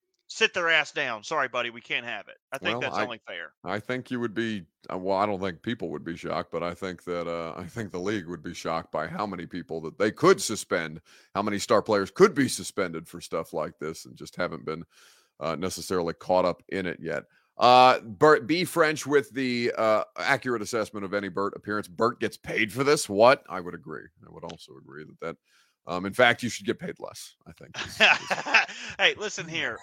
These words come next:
Speaker 1: B
Speaker 2: <laughs>
Speaker 1: French. If you're gonna pocket watch anybody, you need to pocket watch this dude over, oh, <laughs> this dude over here,
Speaker 2: You're
Speaker 1: because
Speaker 2: right.
Speaker 1: eh,
Speaker 2: You're worth every penny. You're
Speaker 1: all,
Speaker 2: exactly right.
Speaker 1: <laughs> eh,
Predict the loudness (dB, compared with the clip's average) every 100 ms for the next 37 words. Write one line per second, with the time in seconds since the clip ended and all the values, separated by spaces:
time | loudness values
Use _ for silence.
0 | -6 -4 -2 -4 -2 -4 _ -16 -6 -2
1 | -2 2 2 2 -4 -4 -4 -6 -12 -6
2 | -6 -6 -14 -12 -6 -2 -2 -4 -4 -2
3 | -4 -8 _ _ -8 -6 -4 -2 -2 -4
4 | -2 -2 -4 -6 -6 8 12 12 10 6
5 | 8 10 10 6 2 -10 0 8 8 10
6 | 6 8 6 4 2 2 0 -4 -14 -2
7 | -2 4 4 6 4 2 -4 _ 4 8
8 | 10 10 10 6 6 0 2 2 2 -2
9 | 8 10 10 8 4 4 4 6 6 6
10 | 0 -8 4 6 8 4